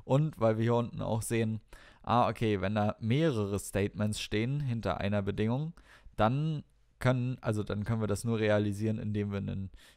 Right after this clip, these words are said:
diese geschweiften Klammern nutzen und dann haben wir da einen Block und wir haben gelernt in dem Stil, äh, auf der Stilfolie des letzten Foliensatzes, wenn wir Blöcke haben, dann sollen wir auch einrücken.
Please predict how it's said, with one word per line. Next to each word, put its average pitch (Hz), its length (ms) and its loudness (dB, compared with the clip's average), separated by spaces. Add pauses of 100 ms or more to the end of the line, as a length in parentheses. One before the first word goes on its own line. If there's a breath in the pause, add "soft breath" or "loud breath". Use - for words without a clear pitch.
diese 104 220 -4
geschweiften 101 580 -2
Klammern 147 360 0
nutzen 170 360 -4
und 131 220 -2
dann 104 140 2
haben 101 140 0
wir 98 60 -2
da 92 120 0
einen 92 200 -4
Block 113 220 -2
und - 160 -4
wir 107 120 -2
haben 107 200 -2
gelernt 104 400 0
in 104 120 -4
dem 101 140 0
Stil, 117 680 0 (480 loud breath)
äh, - 120 -2
auf 110 220 0
der 110 100 2
Stilfolie 107 560 0
des 101 180 -2
letzten 107 340 -2
Foliensatzes, 98 840 -4
wenn 117 180 2
wir 107 160 0
Blöcke 101 280 0
haben, 95 360 0
dann 98 440 -2
sollen 92 300 -4
wir 92 120 -2
auch - 160 -8
einrücken. - 520 -10